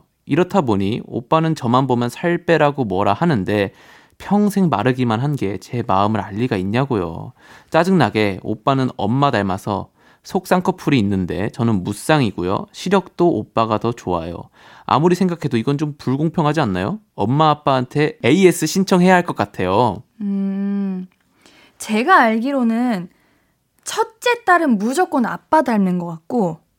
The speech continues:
Speaker 1: 음, 네.
Speaker 2: 둘째 딸은 엄마 닮는 것 같고
Speaker 1: 어머님, 네.
Speaker 2: 첫째 아들은 엄마 닮는 것 같고
Speaker 1: 음.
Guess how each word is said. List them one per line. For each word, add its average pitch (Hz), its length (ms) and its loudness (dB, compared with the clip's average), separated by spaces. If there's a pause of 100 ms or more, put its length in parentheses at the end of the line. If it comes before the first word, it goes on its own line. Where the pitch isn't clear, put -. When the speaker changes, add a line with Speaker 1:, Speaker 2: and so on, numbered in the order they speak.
(140)
Speaker 1:
음, 98 320 0
네. 101 280 -4
Speaker 2:
둘째 302 520 2 (120)
딸은 320 360 4 (180)
엄마 214 420 6
닮는 196 360 0
것 185 100 -4
같고 180 600 -2
Speaker 1:
어머님, 90 420 -4
네. 87 180 -4
Speaker 2:
첫째 415 460 2
아들은 208 720 4 (320)
엄마 220 380 6
닮는 226 300 6
것 170 80 -4
같고 165 520 -4
Speaker 1:
음. 117 640 2